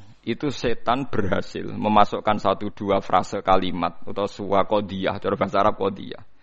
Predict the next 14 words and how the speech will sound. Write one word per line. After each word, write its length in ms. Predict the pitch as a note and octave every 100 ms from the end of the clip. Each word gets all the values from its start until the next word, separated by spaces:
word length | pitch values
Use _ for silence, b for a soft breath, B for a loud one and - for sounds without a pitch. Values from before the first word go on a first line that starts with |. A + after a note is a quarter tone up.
| b b b b b b -
Di 160 | A2+
mana 240 | A#2+ C3 D3
satu 320 | C#3 - B2+
frasa 400 | B2+ A#2+ B2 A#2+
kalimat 400 | A#2+ B2 A#2+ A#2 A#2
ini, 240 | C#3 C3+
satu 240 | A#2+ A#2
qodiyah, 400 | A2+ A2+ G#2 A#2+
satu 320 | C3 A#2 A2+ G2+
penggalan 400 | G#2+ G#2 G#2+ G#2+
kalimat 480 | G#2+ A2 G#2 G#2
ini 240 | G#2+ A#2+ C#3+
mengganggu 560 | C3+ B2 A2 A2 A#2+
tauhid. 400 | A#2+ G#2 - F#2